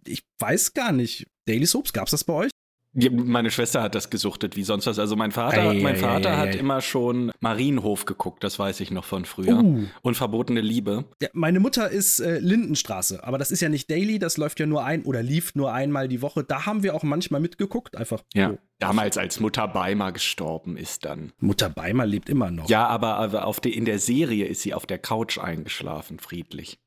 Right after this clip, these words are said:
Speaker 2: als sie die Serie verlassen hat. Marie-Louise Marian. Das kann ich alles aus dem Kopf. Ich musste noch kein Mal googeln.
Speaker 1: Was? Die war doch bis zur letzten Folge dabei.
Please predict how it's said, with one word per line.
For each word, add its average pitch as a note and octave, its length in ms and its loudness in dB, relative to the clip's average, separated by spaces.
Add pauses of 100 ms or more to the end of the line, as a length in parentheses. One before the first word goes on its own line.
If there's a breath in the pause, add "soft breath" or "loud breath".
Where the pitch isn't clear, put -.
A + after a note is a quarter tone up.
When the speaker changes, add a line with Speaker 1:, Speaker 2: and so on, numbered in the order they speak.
(140)
Speaker 2:
als - 180 -8
sie - 60 -10
die F#2+ 100 -4
Serie F#2 360 -2
verlassen F#2+ 380 -4
hat. - 120 -8
Marie-Louise A#2+ 680 0
Marian. G#2+ 540 0 (320 loud breath)
Das B2 140 -2
kann D#3+ 140 0
ich - 140 -2
alles G3 220 0
aus - 160 -2
dem E3+ 100 -2
Kopf. - 260 -4
Ich - 120 -6
musste B2 240 -2
noch A2+ 180 -4
kein G#3 340 2
Mal D#3 160 0
googeln. G3 440 2
Speaker 1:
Was? F#3+ 180 2
Die C#3 140 0
war C#3 100 0
doch - 80 -4
bis - 200 0
zur C#3 120 0
letzten C3 320 0
Folge A#2+ 340 -2
dabei. F#2+ 580 -4